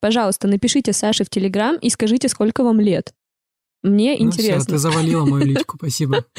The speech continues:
Speaker 2: Продолжим.
Speaker 1: Короче, эм, так вот, про, э,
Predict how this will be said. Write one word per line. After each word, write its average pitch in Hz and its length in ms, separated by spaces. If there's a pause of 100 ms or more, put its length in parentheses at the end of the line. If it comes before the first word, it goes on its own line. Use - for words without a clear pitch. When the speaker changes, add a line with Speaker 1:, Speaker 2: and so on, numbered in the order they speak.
(180)
Speaker 2:
Продолжим. 147 640 (1080)
Speaker 1:
Короче, 254 420
эм, 220 880 (200)
так 226 140
вот, 214 200
про, 247 440 (300)
э, 220 540